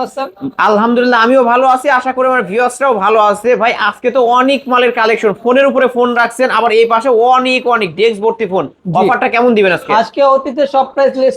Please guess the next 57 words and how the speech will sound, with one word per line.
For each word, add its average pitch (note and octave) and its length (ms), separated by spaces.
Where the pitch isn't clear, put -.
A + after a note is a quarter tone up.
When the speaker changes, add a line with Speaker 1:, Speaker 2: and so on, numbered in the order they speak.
Speaker 1:
করে C4 140
দিব A3 180
ইনশাআল্লাহ। C4 500
এমন C4+ 140
অফার C4 280
দিব C#4 180
কেউ C#4 220
খালি B3+ 260
হাতে B3 220
যেতে B3+ 200
পারবে B3 280
না G#3+ 80
তার G3+ 220
বাসায়। - 380
Speaker 2:
মানে F#3 140
সবাই B3+ 320
ফোন D4 180
কিনতে C4+ 180
পারবে? F3 280
Speaker 1:
সবাই C#4+ 340
ফোন C#4 100
Speaker 2:
মানে A#3 120
Speaker 1:
কিনতে G3+ 140
Speaker 2:
আপনার B3+ 240
Speaker 1:
পারবে। B3+ 240
Speaker 2:
শপে C#4 120
আসলে C4 280
কেউ D4+ 160
যাবে C#4 180
না C#4 100
খালি C4 240
হাতে? A#3+ 140
Speaker 1:
কেউ D4+ 120
যাবে C4+ 220
না B3+ 80
খালি A#3 200
হাতে G#3 220
ভাই। C#3+ 120
Speaker 2:
ওকে। D3+ 360
Speaker 1:
আপনার C#4+ 240
বাজেট B3+ 420
চার C4+ 200
হাজার, C#4+ 160
পাঁচ C#4+ 280
হাজার D4+ 240
টাকা, C#4 160
তারপর A#3 380
আমি C4 280
ফোন C4 200
দিয়ে A#3+ 120
দিতে A#3+ 240
পারবো। F3+ 200
Speaker 2:
ইনশাআল্লাহ। F#3 580
Speaker 1:
আপনি D#4 120
কি D#4+ 80
চালাবেন? C4 380
সব F4 300